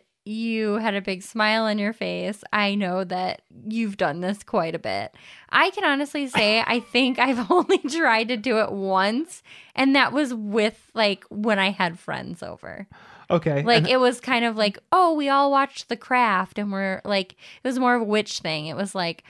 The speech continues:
Speaker 1: "Hey, let's see if someone has telekinesis powers."
Speaker 2: Yeah.
Speaker 1: And then nothing happened, and then we probably giggled and then ate pizza and, like,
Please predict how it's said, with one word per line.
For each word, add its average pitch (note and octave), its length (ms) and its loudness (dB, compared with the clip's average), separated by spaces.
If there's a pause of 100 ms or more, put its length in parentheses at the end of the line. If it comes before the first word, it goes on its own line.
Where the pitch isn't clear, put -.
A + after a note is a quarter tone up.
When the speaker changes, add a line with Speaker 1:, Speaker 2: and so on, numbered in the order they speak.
(200)
Speaker 1:
"Hey, F4 240 0
let's C#4 240 -2
see D#4 140 -2
if C4 100 -4
someone B3+ 300 -4
has B3 180 -4
telekinesis A3+ 720 -8
powers." G3 800 -8 (100)
Speaker 2:
Yeah. C#3+ 180 4
Speaker 1:
And A#3+ 80 6
then A#3+ 260 6
nothing G#3+ 380 2
happened, G3 520 0
and F#3+ 100 -4
then F#3 140 -2
we F#3+ 140 -4
probably F#3+ 360 0
giggled F#3 560 -2
and F3 160 -4
then E3 240 -6
ate F3+ 220 -4
pizza E3+ 420 -8
and, E3 380 -2
like, D#3 240 -10